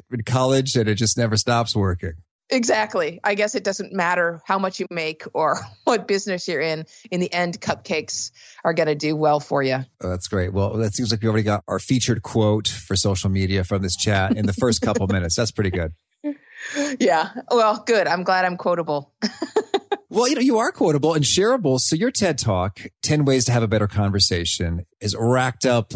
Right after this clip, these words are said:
Speaker 1: well over ten or eleven million views. That's extraordinary. It's exceptional. Do you have any thoughts for, you know, what makes that kind of topic, that area so hot, so engaging, and so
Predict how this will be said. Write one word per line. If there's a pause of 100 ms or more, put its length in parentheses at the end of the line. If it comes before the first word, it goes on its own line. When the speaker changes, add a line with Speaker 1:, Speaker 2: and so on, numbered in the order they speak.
(120)
Speaker 1:
well
over
ten
or
eleven
million
views. (440)
That's
extraordinary.
It's
exceptional. (360)
Do
you
have
any
thoughts
for,
you
know,
what
makes
that (160)
kind
of
topic,
that (140)
area (320)
so
hot,
so
engaging,
and
so